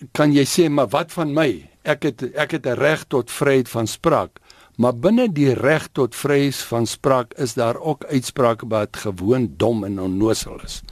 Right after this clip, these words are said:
Uh, ten spyte van die feit dat jy jou beroep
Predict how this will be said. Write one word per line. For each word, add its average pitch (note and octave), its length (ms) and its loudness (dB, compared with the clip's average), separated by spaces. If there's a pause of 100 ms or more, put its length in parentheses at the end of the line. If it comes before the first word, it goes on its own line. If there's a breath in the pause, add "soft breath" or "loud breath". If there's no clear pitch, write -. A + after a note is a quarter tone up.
(560 loud breath)
Uh, G#2+ 240 0 (260)
ten C3+ 140 2
spyte E3+ 360 0
van B2+ 200 -2
die A2+ 100 2
feit - 360 -2 (280 loud breath)
dat A2 220 2
jy A#2+ 260 4
jou A#2 120 4
beroep B2 540 2